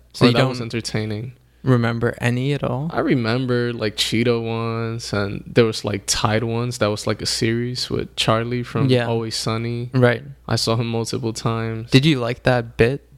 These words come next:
Speaker 1: that they were doing with him?
Speaker 2: <laughs> It was okay.
Speaker 1: Yeah.
Speaker 2: That was one of the trying hard ones, but
Speaker 1: Right. I mean, I wouldn't say it was good, but at least it was different.
Speaker 2: Yeah, exactly. Like, it was different. I don't, I don't hate on it.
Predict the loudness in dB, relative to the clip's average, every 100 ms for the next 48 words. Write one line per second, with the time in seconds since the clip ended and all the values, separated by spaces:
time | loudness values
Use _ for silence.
0 | -2 0 0 -2 -2 -2 -2 -6 -6 -6
1 | -6 -8 -6 0 0 2 -2 -2 0 2
2 | 2 0 -4 0 0 0 -8 -14 -4 4
3 | 4 4 0 0 0 -4 -4 -14 -18 -20
4 | -12 -2 2 2 0 -2 0 0 -2 -4
5 | -6 -8 0 2 2 -4 -10 4 4 6
6 | 2 2 0 2 2 0 -2 4 4 4
7 | -4 _ _ _ 6 6 6 0 -2 2
8 | 2 2 _ _ 2 2 2 0 0 2
9 | 2 2 0 0 0 0 -2 -2 0 -2
10 | 0 2 2 2 -2 4 4 4 -4 -6
11 | -6 -6 2 2 2 -2 -4 -6